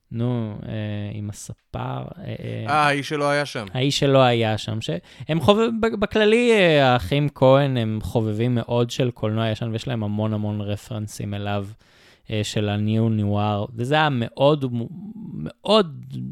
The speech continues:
Speaker 1: בהרבה הרבה מובנים ניאו נואר, מותחן פסיכולוגי, שכזה לא לגמרי ברור,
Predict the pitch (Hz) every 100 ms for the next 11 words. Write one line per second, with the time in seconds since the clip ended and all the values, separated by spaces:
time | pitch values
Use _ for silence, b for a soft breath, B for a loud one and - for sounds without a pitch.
0 | - 147 131 117 117 120 170 151 151 147
1 | 120 127 135 120 117 120 123 110 107 104
2 | 113 101 95 92 101 _ _ _ _ -
3 | 113 - 104 117 113 110 - - 107 113
4 | 104 107 107 107 104 104 98 - b b
5 | b b - - 104 104 101 104 110 113
6 | 113 117 117 117 117 113 110 117 120 120
7 | 120